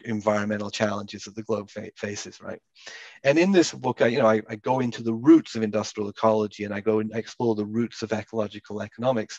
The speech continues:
you know, including, you know, a whole chapter on, on the roots of thermodynamics. So I, it's roots of roots of roots, right?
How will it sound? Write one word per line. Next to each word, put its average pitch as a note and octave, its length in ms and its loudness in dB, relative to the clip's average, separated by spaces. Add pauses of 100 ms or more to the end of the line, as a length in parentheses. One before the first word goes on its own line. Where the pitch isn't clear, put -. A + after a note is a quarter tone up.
(380)
you G#2+ 80 -10
know, G2 120 -14 (460)
including, D3+ 420 8
you C#3 60 4
know, A#2 140 0
a A#2+ 80 0
whole C3 180 0
chapter - 400 -2
on, G#2+ 240 -2
on A2+ 140 -4
the A2 80 -2
roots A2+ 260 0
of A2 80 -4
thermodynamics. A2 880 0
So G#2 140 -4
I, G#2+ 120 -4
it's G#2+ 320 -8
roots C#3 280 0
of A#2 120 -4
roots B2 240 -2
of A2 140 -6
roots, A2+ 420 0
right? G#2 220 -8